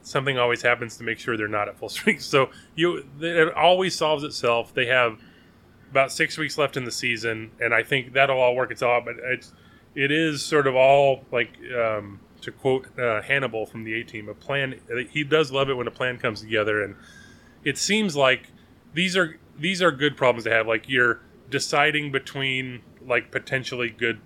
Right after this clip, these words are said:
uh, options, right? Like, rather than, "Oh man, we gotta, we gotta fill the roster somehow." <laughs> You know,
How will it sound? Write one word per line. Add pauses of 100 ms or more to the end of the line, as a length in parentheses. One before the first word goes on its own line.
(340)
uh,
options,
right?
Like,
rather
than, (560)
"Oh
man, (140)
we
gotta,
we
gotta
fill
the
roster
somehow."
<laughs>
You
know,